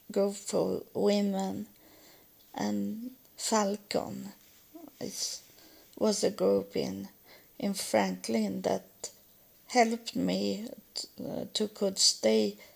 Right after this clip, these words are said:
at a hotel in Franklin. And I don't know what, what they were thinking they helped me with.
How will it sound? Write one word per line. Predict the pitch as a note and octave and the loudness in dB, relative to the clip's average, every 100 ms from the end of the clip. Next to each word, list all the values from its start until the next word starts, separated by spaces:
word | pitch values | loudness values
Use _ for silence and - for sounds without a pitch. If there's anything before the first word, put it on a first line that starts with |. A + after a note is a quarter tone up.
| - - - - - - - | -8 -8 -8 -8 -8 -6 4
at | G#3 G3+ | 4 6
a | G3 | 0
hotel | F#3+ G#3 - A#3+ G#3+ G3+ | 2 0 6 6 6 6
in | F#3 F#3+ | 2 0
Franklin. | - A3 G#3+ G#3+ - G3+ G3 G3 - - - - - - - - - - | 6 6 6 2 0 0 0 -2 -4 -6 -8 -8 -8 -8 -8 -8 -6 2
And | G#3+ G#3+ | 6 10
I | B3 A#3 | 10 10
don't | A3 A#3+ A3 A3 | 8 8 6 6
know | A3 A3 B3 | 6 8 6
what, | G#3+ G3 G3 - - - - - - - - - | 6 4 4 2 -6 -6 -6 -8 -8 -8 -8 -4
what | A#3 G#3+ | 2 4
they | G#3+ G#3 | 6 8
were | G#3 G#3 G3+ | 8 6 6
thinking | - B3 A#3 A#3 A3+ G3+ G3+ | 6 6 6 4 0 0 2
they | G3+ G3+ F#3+ - - - - - - - - - - - - - - - - - - - - | 4 4 2 -2 -6 -8 -8 -8 -8 -8 -8 -8 -8 -8 -8 -8 -8 -8 -8 -8 -8 -8 -8
helped | - G#3+ G#3 G#3+ - | 0 4 4 0 2
me | D4 C4+ G#3 | 6 6 6
with. | F#3+ G#3 - - | 4 2 2 -2